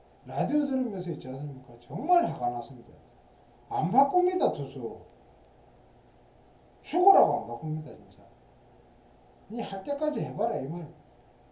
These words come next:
제가 아까 말씀드렸잖아요. 팔 회 말 김창훈 같은 경우는 스코어도 일 대 팔로 벌어지고 있기 때문에 테스트, 테스트 차원에서 쓴다,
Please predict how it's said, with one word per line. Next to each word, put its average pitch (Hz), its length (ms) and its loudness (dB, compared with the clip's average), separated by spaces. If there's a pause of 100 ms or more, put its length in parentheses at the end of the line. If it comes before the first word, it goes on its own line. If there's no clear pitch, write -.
(1300)
제가 339 280 4
아까 269 160 2
말씀드렸잖아요. 175 680 -4
팔 285 180 2
회 330 60 2
말 214 400 0 (680)
김창훈 294 480 0
같은 208 280 -2
경우는 143 580 -4 (400)
스코어도 254 400 0
일 220 140 0
대 240 180 0
팔로 220 200 0
벌어지고 180 500 -2
있기 185 220 -6
때문에 139 540 -8 (640)
테스트, - 400 -2 (300)
테스트 - 420 0
차원에서 180 460 -4
쓴다, 254 720 -4